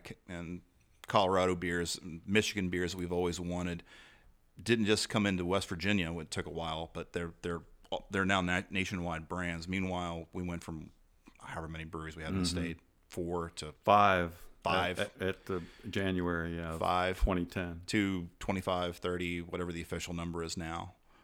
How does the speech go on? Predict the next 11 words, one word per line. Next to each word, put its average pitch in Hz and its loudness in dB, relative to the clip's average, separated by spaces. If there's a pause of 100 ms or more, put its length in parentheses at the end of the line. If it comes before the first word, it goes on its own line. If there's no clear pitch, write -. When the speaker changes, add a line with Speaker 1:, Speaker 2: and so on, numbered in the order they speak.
(320)
Speaker 1:
Uh, 87 0
and 95 0
then 95 2 (580)
nationally, 101 4
it's 80 -4
just, - -4
it's - -6
explo-, 71 -6
you 85 -8
know, 80 -6 (300)
the 85 -2